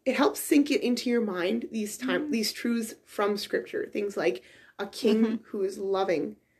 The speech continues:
Speaker 1: who comes and
Speaker 2: Mm-hmm.
Speaker 1: heals his people.
Speaker 2: Mm-hmm.
Speaker 1: And is, like, fulfills the prophecies and reigns
Speaker 2: Mm-hmm.
Speaker 1: as a benevolent, loving
Speaker 2: Mm-hmm.
Speaker 1: ruler kind of thing. That's Aragorn, but it's like,
Speaker 2: Mm-hmm.
Speaker 1: "Oh, right, that's based on Christ. That's my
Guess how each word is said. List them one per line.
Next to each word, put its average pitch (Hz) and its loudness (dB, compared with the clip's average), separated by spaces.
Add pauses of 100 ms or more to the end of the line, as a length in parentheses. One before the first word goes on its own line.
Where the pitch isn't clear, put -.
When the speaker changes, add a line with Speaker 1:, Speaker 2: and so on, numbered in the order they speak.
Speaker 1:
who 240 -6
comes 208 0
and 277 8
Speaker 2:
Mm-hmm. 330 10
Speaker 1:
heals 214 2 (140)
his 196 -6
people. - -12 (560)
Speaker 2:
Mm-hmm. 233 0
Speaker 1:
And 214 8
is, - -2
like, - -4
fulfills 226 2
the 220 -8
prophecies 202 -8
and 185 -2 (100)
reigns 233 8 (100)
Speaker 2:
Mm-hmm. - 0
Speaker 1:
as 196 2
a 190 0
benevolent, 208 2
loving 220 4
Speaker 2:
Mm-hmm. 208 2
Speaker 1:
ruler 220 4
kind 202 -8
of 202 -10
thing. 185 -2 (380)
That's 214 4
Aragorn, 240 8
but 247 2
it's 254 4
like, 254 2
Speaker 2:
Mm-hmm. 262 6
Speaker 1:
"Oh, - 2
right, 330 4 (300)
that's 403 -2
based - 0
on 294 2
Christ. 415 -2
That's - 0
my 415 2